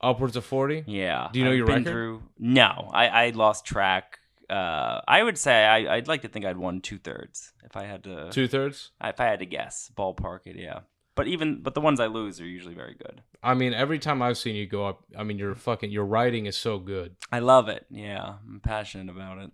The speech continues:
Speaker 1: And you've been doing it. I mean, if you look at, you know, James Pontillo, YouTube, Roast Battle, I mean, you got stuff going back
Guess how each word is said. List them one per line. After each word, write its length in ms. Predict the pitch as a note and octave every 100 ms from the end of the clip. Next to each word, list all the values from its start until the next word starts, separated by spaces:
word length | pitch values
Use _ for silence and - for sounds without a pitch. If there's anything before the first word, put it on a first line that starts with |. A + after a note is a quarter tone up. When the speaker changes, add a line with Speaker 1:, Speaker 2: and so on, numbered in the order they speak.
| _
Speaker 1:
And 160 | B2 A#2+
you've 120 | D#3+
been 120 | D#3+
doing 220 | C3+ C#3
it. 80 | C3+
I 100 | A#2
mean, 160 | A#2 A#2
if 100 | A2
you 120 | C#3
look 200 | C3+ C3+
at, 240 | B2 G#2
you 300 | F#2 G2 A2
know, 220 | G2+ F#2+ F#2+
James 300 | G#2+ A2 G#2+
Pontillo, 680 | A#2 G#2 - G2+ G2+ G2 G2
YouTube, 540 | G#2 G2+ - A2 G2 F#2
Roast 340 | G2+ G2+ F#2+ -
Battle, 420 | G2 F2+ F#2 G2
I 40 | G#2+
mean, 140 | G2+
you 120 | G#2+
got 180 | C#3 B2+
stuff 240 | - G#2+ -
going 160 | G2+
back 180 | F#2 F2